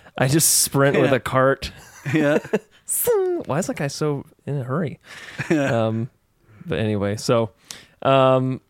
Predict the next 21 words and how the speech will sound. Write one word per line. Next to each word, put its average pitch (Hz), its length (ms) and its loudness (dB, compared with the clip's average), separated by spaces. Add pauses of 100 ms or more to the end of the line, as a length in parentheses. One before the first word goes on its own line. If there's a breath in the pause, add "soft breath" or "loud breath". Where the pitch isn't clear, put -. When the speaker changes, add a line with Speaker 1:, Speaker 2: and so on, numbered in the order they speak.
(160)
Speaker 1:
man, 202 260 2
we've 208 140 2
known 208 220 2
each 185 180 0
other 175 240 4
for 160 760 2 (540 loud breath)
how 208 200 -2
long 233 260 -2
now? 95 220 -2 (460 loud breath)
Speaker 2:
It's - 140 -8
been 196 360 0
a, 135 60 0
a - 20 0
little 160 320 0
over 156 220 2
a 147 60 2
ye-, 139 240 0
actually 165 320 -2
probably 156 460 -4
close 131 320 -4
to 120 200 -6